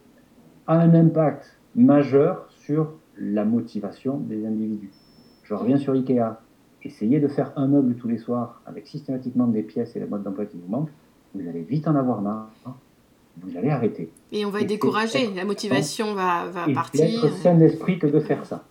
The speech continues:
Speaker 2: Ouais.
Speaker 1: Voilà.
Speaker 2: Hmm.
Speaker 1: Donc, il y a, il y a vraiment cette idée, euh, mais, mais vraiment que, que le propos soit, euh, je, il y a, il y a pas de, il y a pas de mise en cause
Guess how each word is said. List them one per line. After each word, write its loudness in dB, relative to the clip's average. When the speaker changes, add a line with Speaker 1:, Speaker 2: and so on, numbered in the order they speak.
Speaker 2:
Ouais. -20
Speaker 1:
Voilà. -4
Speaker 2:
Hmm. -4
Speaker 1:
Donc, 6
il 2
y 8
a, 2
il 2
y 8
a 6
vraiment 6
cette -2
idée, 2
euh, 4
mais, 4
mais 2
vraiment 4
que, 2
que 0
le 4
propos 2
soit, -2
euh, 2
je, -6
il -4
y 0
a, -2
il -4
y 2
a -2
pas 0
de, 6
il -8
y -6
a -6
pas -8
de -2
mise 4
en 2
cause 2